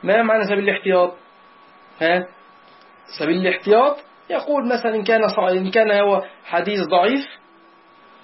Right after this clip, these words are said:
فهو في الفضائل، وإن كان صحيحا فقد فزت بالأجر. وكيف يصح وراويه ضعيف؟ كما ذكرنا أن الضعيف، ها،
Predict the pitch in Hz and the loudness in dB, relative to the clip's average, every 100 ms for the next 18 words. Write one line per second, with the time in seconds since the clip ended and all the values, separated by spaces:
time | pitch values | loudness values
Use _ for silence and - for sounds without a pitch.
0 | - 294 269 269 262 269 247 151 175 226 | 0 2 2 2 2 4 4 2 2 2
1 | 240 277 285 214 190 202 208 226 254 - | 4 2 2 2 0 0 0 0 -4 -8
2 | - - - 214 202 190 - 226 - 156 | -20 -20 -6 -2 0 -2 0 -2 0 -2
3 | 151 135 - - - - - - - - | -2 -4 -8 -16 -20 -20 -20 -20 -20 -20
4 | - - - - - - 160 262 269 262 | -20 -20 -20 -20 -20 -6 -2 0 2 0
5 | 220 285 277 226 208 208 277 247 220 214 | 0 0 0 2 4 4 2 2 2 2
6 | 294 247 - - _ _ _ _ _ _ | 0 -2 -6 -12 _ _ _ _ _ _
7 | _ - - 175 165 135 120 123 113 135 | _ -20 -8 -2 0 0 -2 -4 -4 -2
8 | 147 151 185 294 277 - - - - - | 0 2 4 2 0 -10 -20 -20 -20 -20
9 | - 160 175 | -12 -2 0